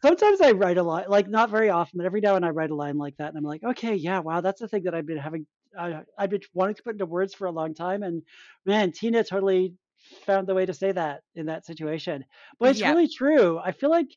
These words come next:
Speaker 1: Morant is, like, a horrible villain, but he's also kind of the manifestation of all of these, like, obnoxious dudes who just
Speaker 2: Yes.
Speaker 1: waste your time. Like,
Speaker 2: Yes.
Speaker 1: just waste your time with, like,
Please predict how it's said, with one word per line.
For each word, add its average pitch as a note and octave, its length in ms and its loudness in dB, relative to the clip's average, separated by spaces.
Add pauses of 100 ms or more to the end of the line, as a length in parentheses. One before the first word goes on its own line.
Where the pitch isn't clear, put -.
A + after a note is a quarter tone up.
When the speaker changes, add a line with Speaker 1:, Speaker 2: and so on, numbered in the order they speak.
(500)
Speaker 1:
Morant G#3 440 2
is, C#4+ 140 -2
like, A#3 140 0
a G3+ 100 -2
horrible G3 400 0
villain, F3+ 340 0
but F#3+ 120 -4
he's F3+ 200 -8
also F#3 480 -2
kind F3+ 220 -6
of D#3+ 120 -4 (140)
the D#3 240 -8
manifestation D#3+ 840 -8
of D#3 60 -12 (100)
all D3+ 220 -6
of D#3 120 -12
these, D#3 280 -8
like, D3 240 -12 (440)
obnoxious E3 680 -6
dudes E3 460 -4
who D3+ 400 -4 (240)
just F3 120 -8
Speaker 2:
Yes. - 20 -10
Speaker 1:
waste D#3 340 -4
your F#3 80 -4
time. E3+ 520 -4 (420)
Like, G3 120 4
Speaker 2:
Yes. - 20 -6
Speaker 1:
just A#3+ 200 -6
waste G3+ 320 2
your C#4 100 0
time F#3+ 400 0
with, E3 180 0
like, E3 400 -4